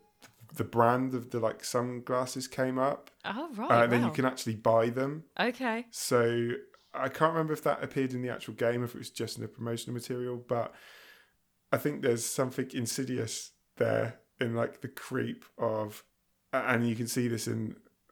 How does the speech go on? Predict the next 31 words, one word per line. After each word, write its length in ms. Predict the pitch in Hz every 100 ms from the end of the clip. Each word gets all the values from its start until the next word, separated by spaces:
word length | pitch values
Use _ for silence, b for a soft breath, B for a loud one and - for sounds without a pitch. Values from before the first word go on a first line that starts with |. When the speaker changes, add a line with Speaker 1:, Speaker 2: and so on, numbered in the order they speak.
| _ _ _ - _
Speaker 1:
the 80 | 110
Final 240 | 113 113
Fantasy 380 | 107 113 101 -
game 240 | 110 107 104
with, 340 | 107 - -
like, 240 | 110 -
the 240 | - 107 95 - _
Vivienne 280 | - 110 107
Westwood 340 | 110 107 107 104
dress 320 | 110 107 -
appearing 580 | - 104 101 101 101 - B B B
in 160 | 117 107
it, 200 | 101 -
where, 480 | - 110 104 104 101 B B B B _ _
yeah, 200 | 117 101
you 140 | 101 107
get 180 | - -
an 120 | 113
advertising 880 | 120 113 117 - 110 107 107 107 107 - _ _ _ _ _ _ -
encroaching 640 | 113 - 113 107 - 110 - 131
into 280 | 110 107
the 80 | 107
game. 580 | 101 110 107 101 101 110 _
Speaker 2:
Yes. 140 | 180 113
Speaker 1:
Um, 640 | 110 104 101 101 104 - - _ _
and 160 | 113 110
I 80 | 110
don't 300 | 113 110 -
think 300 | - 101 -
this 180 | - -
is 140 | -